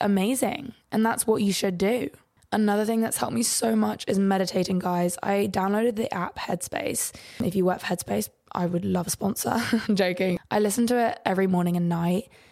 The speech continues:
and it just gives me the confidence that I can manage my thoughts and I can practice it. And it really helps when, like, the boy does come into your head and you can be like, "Nope, not today.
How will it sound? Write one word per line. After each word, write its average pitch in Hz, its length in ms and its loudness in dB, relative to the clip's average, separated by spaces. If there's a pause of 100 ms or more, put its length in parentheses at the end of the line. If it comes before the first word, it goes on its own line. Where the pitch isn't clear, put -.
(320)
and 190 260 0
it 190 100 -2
just 233 200 0
gives 277 160 0
me 302 100 2
the 240 80 4
confidence 190 520 -2
that 190 120 -2
I 180 60 0
can 180 400 -2
manage 180 300 0
my 226 160 0
thoughts 269 540 -4 (500)
and 196 100 2
I 196 60 0
can 202 240 -2
practice - 480 -4
it. 247 220 2
And 196 120 0
it - 100 -4
really 202 220 2
helps 190 320 -2
when, 190 180 0
like, 180 360 0 (360)
the 196 80 2
boy 202 240 2
does 196 220 0
come 202 160 0
into 180 180 0
your 170 80 -2
head 170 340 -6 (360)
and 196 140 2
you 196 60 0
can 220 120 0
be 214 60 4
like, 202 180 0 (200)
"Nope, 294 240 0 (120)
not 226 180 -2
today. 214 460 0